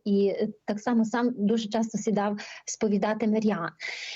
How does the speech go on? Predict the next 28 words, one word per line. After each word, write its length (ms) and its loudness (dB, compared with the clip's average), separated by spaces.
Єпископ 480 2
Григорій 420 4
Хомишин 540 2
усіма 340 2
силами 440 2
працював 760 0
над, 420 2
е, 200 2
розбудовою, 920 2
е, 160 2
своєї 360 2
єпархії, 680 0
е, 40 0
і 120 4
за 100 0
стараннями 560 4
владики 540 2
уряд 460 0
асигнував 840 2
фонди 540 4
та 320 0
на 280 2
утримання 460 4
духовної 480 2
семіра-, 480 0
семінарії 540 2
в 40 -2
Станіславові. 840 0